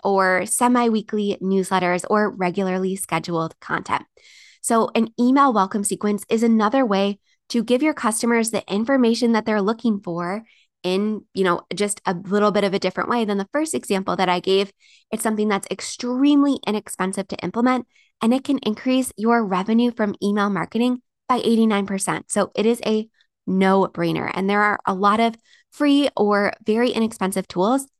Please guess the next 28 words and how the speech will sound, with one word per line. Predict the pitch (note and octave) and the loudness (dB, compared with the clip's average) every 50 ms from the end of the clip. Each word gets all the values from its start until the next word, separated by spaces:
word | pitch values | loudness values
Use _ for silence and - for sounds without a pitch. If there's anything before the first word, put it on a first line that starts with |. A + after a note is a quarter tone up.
| _ _ _ _ | _ _ _ _
that | G#3 G#3 G#3+ | -2 -2 0
can | A#3 A3+ | 0 -2
help | A3+ G#3 F#3+ - | 0 -2 -2 -2
you | G#3 G#3 | -4 -4
set | - - F3+ | -4 -4 -4
this | - F#3 F#3 - | -4 -4 -4 -4
up | F3 E3+ - - | -6 -8 -8 -8
easily. | - E3 - - - - - - _ _ _ _ _ _ _ _ _ _ _ _ _ _ _ _ _ _ _ _ _ - | -10 -10 -8 -8 -10 -12 -12 -16 _ _ _ _ _ _ _ _ _ _ _ _ _ _ _ _ _ _ _ _ _ 0
And | A3 A#3 | 2 2
then | A#3 A#3 | 4 4
the | A#3 A#3+ | 2 2
third | - - C#4+ D4+ C#4+ C4+ C4 C4 - | 0 0 2 2 4 2 2 0 0
is | A3+ A3+ A3+ A3+ A3+ - _ - | 2 2 2 2 -2 -2 _ -2
evergreen | F#3+ G3+ A#3+ B3 A#3+ C4 C4+ C4+ B3+ A#3 | 0 2 0 0 2 2 2 4 4 2
Facebook | - F#3+ F#3+ F#3 - F3 E3 - | 2 0 -2 -2 -4 -6 -4 0
ads, | - D3 E3+ - F#3+ | 0 0 0 -2 -2
which | F#3+ G#3+ - | -4 -2 0
I | C4+ C4+ | -2 -2
talk | C4+ - - - - - | -2 -2 -2 -2 -2 0
about | G#3+ A3+ B3 B3+ - - - | 2 4 4 4 2 0 -2
in | G3+ G3+ G3+ G3+ G3+ - _ _ _ _ _ _ - | 0 0 0 0 -2 -6 _ _ _ _ _ _ -6
episode | G#3+ - - A3+ A3+ - G#3+ G#3 G3 - | -4 -2 -2 -2 0 0 0 0 -2 -4
twenty-nine | - - F#3+ G3 G#3+ A3+ B3 A#3+ G#3+ E3+ F3+ F#3+ G3+ G3 - | -6 -2 0 2 4 4 4 4 2 2 2 2 0 0 -2
of | - F3+ E3 | -2 -4 -2
this | F#3 F3+ - | -2 -4 -4
podcast. | - - C#3+ - - - - - - - - - - _ _ _ _ _ _ _ _ _ _ _ _ | -4 -4 -4 -4 -4 -6 -12 -16 -14 -14 -16 -16 -16 _ _ _ _ _ _ _ _ _ _ _ _
When | - A3+ A#3+ C4 | 0 0 2 4
I | C#4 D4+ D#4 D4+ | 4 4 2 2